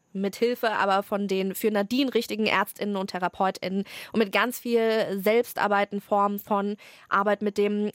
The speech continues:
inneren Kind, Meditation und verschiedensten Methoden. Da schafft sie es schließlich eben nach, äh, vier Jahren aus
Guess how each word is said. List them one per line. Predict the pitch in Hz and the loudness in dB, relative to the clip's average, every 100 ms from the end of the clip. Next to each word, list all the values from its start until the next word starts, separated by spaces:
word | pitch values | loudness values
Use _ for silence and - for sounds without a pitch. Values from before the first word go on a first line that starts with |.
| - | -6
inneren | 226 247 233 214 | 0 2 2 0
Kind, | - 240 240 - | -2 -2 -2 -2
Meditation | 208 214 214 196 - 247 240 233 226 | -2 -2 -2 -4 -2 0 2 2 0
und | - 196 196 | -2 -4 -2
verschiedensten | 214 - 262 262 - 220 | -2 0 0 0 -2 -2
Methoden. | 208 - 226 226 220 226 - - | -2 0 0 0 -4 -6 -12 -6
Da | - 208 | -2 0
schafft | 220 214 - | 0 -2 -2
sie | 208 | -2
es | 202 - - | -2 -8 -8
schließlich | 208 208 - 196 196 - - | -4 -4 -2 -2 -4 -6 -4
eben | 190 185 | -4 -4
nach, | 185 - | -6 -6
äh, | 190 | -10
vier | - 202 185 | -6 -4 -2
Jahren | 180 175 180 185 180 | 0 -2 -2 -4 -2
aus | 185 180 180 - | 0 0 -2 -6